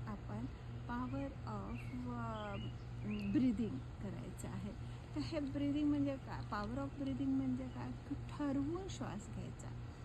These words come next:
त्याच्यासाठी पण हे जेव्हा आपण दहा वाक्य बोललो आपण की त्याच्यानंतर बसलेल्याच अवस्थेमध्ये लांब श्वास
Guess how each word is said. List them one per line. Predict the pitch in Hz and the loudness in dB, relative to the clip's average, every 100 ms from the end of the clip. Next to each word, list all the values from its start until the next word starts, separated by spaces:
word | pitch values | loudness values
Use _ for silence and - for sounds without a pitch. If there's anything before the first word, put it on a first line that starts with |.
| - - - - | -6 -6 -6 -4
त्याच्यासाठी | 247 285 349 349 320 302 | -2 0 0 0 0 0
पण | 277 240 226 233 - | -2 -2 -2 -2 0
हे | 254 240 | 0 0
जेव्हा | 254 240 247 | 2 2 2
आपण | 240 233 233 | 0 0 0
दहा | 220 214 | 2 0
वाक्य | 233 226 - 226 | 0 -2 -2 -4
बोललो | 220 220 214 220 226 | -2 -2 0 -2 -2
आपण | 220 196 202 196 - - - - - | -2 -2 -2 -2 -2 -4 -4 -4 -2
की | 226 | -2
त्याच्यानंतर | 226 208 220 226 233 233 247 | 0 -2 0 2 4 2 2
बसलेल्याच | 233 226 247 - 262 254 247 240 | 0 0 0 -2 0 0 -2 -4
अवस्थेमध्ये | - 196 208 - 247 226 214 190 208 277 - - - - - - - - - - - | -4 -2 -2 -2 -2 -2 -2 -2 -2 -2 -4 -6 -6 -6 -6 -6 -6 -4 -6 -6 -2
लांब | 254 254 269 285 277 | 2 2 2 4 2
श्वास | - 196 220 | 2 -2 -2